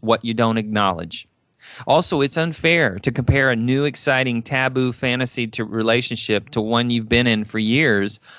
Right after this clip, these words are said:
where there are kids, bills, a house, uh, noses to wipe,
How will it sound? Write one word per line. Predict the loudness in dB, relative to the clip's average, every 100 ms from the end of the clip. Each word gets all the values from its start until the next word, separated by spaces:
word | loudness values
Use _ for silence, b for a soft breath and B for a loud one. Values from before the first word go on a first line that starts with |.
| B
where | 2 4
there | 4 4
are | 4
kids, | 2 2 4 2 0
bills, | 2 4 6 2 0
a | -4
house, | 0 2 2 2 -4 -18 b b b b b
uh, | -8 -8 -10 -14 -20 -20 -20 -20 _ _
noses | 2 4 6 4 0
to | -2
wipe, | 2 2 2